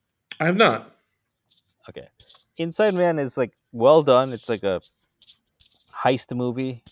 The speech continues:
Speaker 2: uh, with Clive Owen, Denzel's in it
Speaker 1: I
Speaker 2: too.
Speaker 1: wanted to see that, yeah.
Speaker 2: Uh, but it's funny because, like,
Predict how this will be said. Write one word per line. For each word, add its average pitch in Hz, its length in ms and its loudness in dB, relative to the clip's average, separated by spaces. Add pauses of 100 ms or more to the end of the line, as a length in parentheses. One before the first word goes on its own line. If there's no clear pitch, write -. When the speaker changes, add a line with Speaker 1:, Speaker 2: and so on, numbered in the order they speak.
(120)
Speaker 2:
uh, 80 220 -10
with 78 160 -20
Clive 95 320 -10
Owen, 90 440 -10
Denzel's 90 400 -10
in 80 120 -16
it 76 180 -16
Speaker 1:
I 185 100 -2
Speaker 2:
too. 196 60 0
Speaker 1:
wanted 220 220 2
to 143 80 -4
see 113 160 -6
that, 107 200 -8
yeah. 117 260 -4 (760)
Speaker 2:
Uh, 104 480 -2 (140)
but 131 100 4
it's 127 140 -6
funny 165 260 2
because, 131 360 -2
like, 107 240 -4